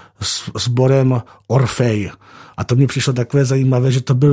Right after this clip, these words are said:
Lumír jako ten slovanský bard a k tomu ten Orfeus, ten řecký, tak, eh, to bylo takové zajímavé.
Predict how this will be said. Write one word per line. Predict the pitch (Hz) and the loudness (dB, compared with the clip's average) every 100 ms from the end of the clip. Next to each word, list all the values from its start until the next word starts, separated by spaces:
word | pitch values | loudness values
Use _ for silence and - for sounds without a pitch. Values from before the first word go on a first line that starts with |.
| 135 | 4
Lumír | 139 143 139 139 | 4 4 4 2
jako | 123 147 | 0 0
ten | 147 139 | 0 0
slovanský | 139 131 143 - 151 139 | 0 0 0 0 0 2
bard | 135 - 139 | 2 0 -6
a | |
k | - | -2
tomu | 143 143 | 0 2
ten | 156 | 2
Orfeus, | 147 135 - 147 147 | 2 -2 2 2 2
ten | 156 147 | 2 2
řecký, | 135 - 143 156 156 - - | 2 -2 0 0 0 -8 -10
tak, | - 120 127 | -6 -4 0
eh, | 135 - - - | 0 -2 -12 -6
to | 127 | 0
bylo | 131 135 | 2 2
takové | 131 151 147 | 0 2 2
zajímavé. | 131 131 127 131 131 143 147 | 2 2 2 2 2 2 0